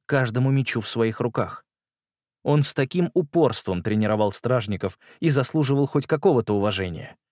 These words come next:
Мастер оружейных дел не проронил ни слова в свою защиту. Он просто продолжил стоять, молчаливый и невозмутимый.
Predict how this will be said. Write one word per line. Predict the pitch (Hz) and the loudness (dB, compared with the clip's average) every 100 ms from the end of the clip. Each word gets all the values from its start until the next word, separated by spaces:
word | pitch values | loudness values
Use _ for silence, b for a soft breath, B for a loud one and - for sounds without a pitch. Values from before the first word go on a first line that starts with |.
| _ _ _ _ _ _ _ _ - | _ _ _ _ _ _ _ _ -4
Мастер | 101 147 - 165 - | -2 0 0 0 2
оружейных | 135 113 117 104 92 | 0 2 2 2 -2
дел | 87 110 147 b b _ | 0 0 0 b b _
не | 190 214 | -2 0
проронил | 185 170 156 139 127 | 2 4 4 4 2
ни | 120 | 2
слова | 101 - 92 120 | 0 0 0 0
в | - | -2
свою | 95 90 | -2 -2
защиту. | 87 - 78 - - _ _ _ _ _ _ _ - | -2 -6 -8 -10 -14 _ _ _ _ _ _ _ -4
Он | 120 | -2
просто | 120 170 196 - | 0 -2 -2 -6
продолжил | - 120 101 107 104 98 | -2 0 2 -2 -2 -4
стоять, | - 87 85 82 - _ _ _ _ | -2 -2 -4 -6 -12 _ _ _ _
молчаливый | 95 95 - 87 87 123 151 147 _ _ _ | -4 -2 -4 -2 0 0 0 -4 _ _ _
и | - 170 - _ | -4 -4 -4 _
невозмутимый. | 95 101 120 120 101 110 - - - - | -2 0 0 0 -2 -4 -6 -10 -14 -18